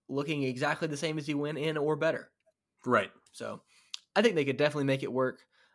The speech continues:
Speaker 1: Uh, I don't think it's something they should do every week. I don't think they should integrate the rosters or anything like that, but they should have some big money matches with it. I think
Speaker 2: I
Speaker 1: it'd be
Speaker 2: agree.
Speaker 1: fantastic. I mean, back in the day, let's say ninety-eight,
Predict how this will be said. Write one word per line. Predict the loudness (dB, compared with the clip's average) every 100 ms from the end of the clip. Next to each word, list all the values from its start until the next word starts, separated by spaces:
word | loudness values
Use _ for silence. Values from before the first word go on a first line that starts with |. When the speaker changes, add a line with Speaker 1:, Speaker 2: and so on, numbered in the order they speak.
| _
Speaker 1:
Uh, | -6 -4 0
I | 0
don't | 2
think | 0
it's | 2
something | 0 2
they | 0
should | -2
do | 0 0
every | 0 -2
week. | -2 -2 -2
I | -2
don't | -2
think | -2
they | -6
should | -4
integrate | -4 -2 -2 -2
the |
rosters | 2 2 2 0 -2
or | -2
anything | -6 -6 -4
like | -4 -6
that, | -8 -8 -10 _ _ _
but | -2
they | -2
should | -2
have | -4 -4
some | -4 -6
big | 0 0
money | 2 0 0
matches | -2 -6 -8 -12
with | -12 -12
it. | -14 _ _ _ _ _
I |
think | -4
Speaker 2:
I | -2
Speaker 1:
it'd | 0
be |
Speaker 2:
agree. | -2 -4 -10 -4
Speaker 1:
fantastic. | -2 -2 -4 -6 -8 -14 _ _ -8
I |
mean, | -4 -4
back | 2 4 4
in | 2
the | 2
day, | 4 4 4
let's | 2 0 2
say | 2 2 -2 -8 _ _
ninety-eight, | 0 0 2 2 2 0 -2 -12